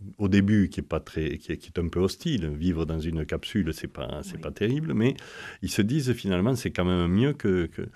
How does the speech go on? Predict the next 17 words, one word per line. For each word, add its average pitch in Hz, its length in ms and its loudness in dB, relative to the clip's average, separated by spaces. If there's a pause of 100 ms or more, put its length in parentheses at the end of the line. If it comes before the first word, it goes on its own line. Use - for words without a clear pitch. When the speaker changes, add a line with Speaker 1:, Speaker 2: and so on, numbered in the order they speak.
(260)
Speaker 1:
alors 117 240 4
que 117 80 4
les 98 240 4
autres 113 420 0
qui, 90 400 -6
qui, 87 240 -8
qui, 92 260 0 (120)
qui 95 140 0
Speaker 2:
Le, 92 60 4
Speaker 1:
partaient 107 440 10
Speaker 2:
le 101 80 10
Speaker 1:
en - 100 6
goguette. 127 280 10
Speaker 2:
narrateur, 202 360 6
le 180 100 0
narrateur, 180 600 0
c'est 165 500 -4